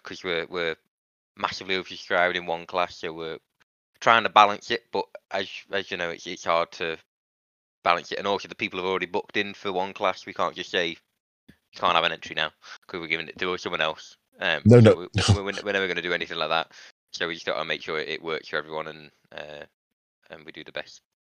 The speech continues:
Speaker 2: Okay.
Speaker 1: Get
Speaker 2: Well,
Speaker 1: the most
Speaker 2: we'll
Speaker 1: people in that we can to enjoy the event.
Speaker 2: Well, yeah, I d-, I don't know, maybe at that size of track, certainly with fronties, and certainly in the first few heats, I'm sure you could put more than ten in, if that would help.
Speaker 1: Yeah.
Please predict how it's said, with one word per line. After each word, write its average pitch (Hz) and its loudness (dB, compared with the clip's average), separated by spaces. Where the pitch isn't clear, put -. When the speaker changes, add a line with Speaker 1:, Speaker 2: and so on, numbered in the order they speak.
Speaker 2:
Okay. 90 -2
Speaker 1:
Get - 0
Speaker 2:
Well, 127 10
Speaker 1:
the - 12
most 143 10
Speaker 2:
we'll 127 12
Speaker 1:
people 120 0
in 104 0
that 104 0
we 104 -4
can 87 4
to 95 -6
enjoy 87 -4
the 80 -2
event. 76 -8
Speaker 2:
Well, 156 12
yeah, - 4
I 90 0
d-, 90 -2
I - 2
don't 78 2
know, 85 6
maybe 95 10
at 104 4
that 113 6
size 95 10
of 82 2
track, 92 6
certainly 104 10
with 87 2
fronties, 92 8
and 90 4
certainly 110 10
in 90 6
the 87 4
first 92 8
few 82 4
heats, 90 2
I'm 80 4
sure 104 8
you 90 8
could 85 0
put - 2
more 85 6
than 78 2
ten 82 4
in, 82 2
if - -2
that 92 8
would 92 6
help. 98 6
Speaker 1:
Yeah. 92 6